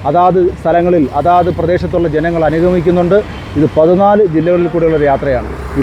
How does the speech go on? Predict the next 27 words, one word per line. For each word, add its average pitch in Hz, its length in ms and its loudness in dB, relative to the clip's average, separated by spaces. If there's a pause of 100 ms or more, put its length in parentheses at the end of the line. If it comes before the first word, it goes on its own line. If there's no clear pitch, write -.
പതിനാല് 165 360 4
ജില്ലകളിലും, 170 580 2 (440)
ഏഹ്, 143 280 2
നിങ്ങളുടെ 156 400 2
സപ്പോർട്ട് 165 480 -2
എനിക്കുണ്ടാകും 156 680 0 (100)
എന്ന് 143 140 -2 (100)
എൻ്റെ 139 140 -2
ഒരു 139 140 0
വിശ്വാസം 170 380 0
എനിക്കുണ്ട്. 160 640 0 (800)
അത് 156 360 4
നിങ്ങൾ 156 160 2
യാത്രയെക്കുറിച്ച് 170 680 0 (100)
അറിയുന്നതിന്, 160 580 0
ഈ 139 80 0
യാത്ര 156 520 0
ജനങ്ങളിലേക്ക് 165 480 2
എത്തിക്കുന്നതിന് 160 540 0
വേണ്ടി, 156 240 2 (400)
ആ, - 20 2 (1400)
Ride 180 260 4 (120)
with 160 140 -4 (120)
ഷാജഹാൻ 165 360 0
എന്നുള്ള 147 200 -4
WhatsApp 147 480 -2
ഗ്രൂപ്പിൽ 151 360 0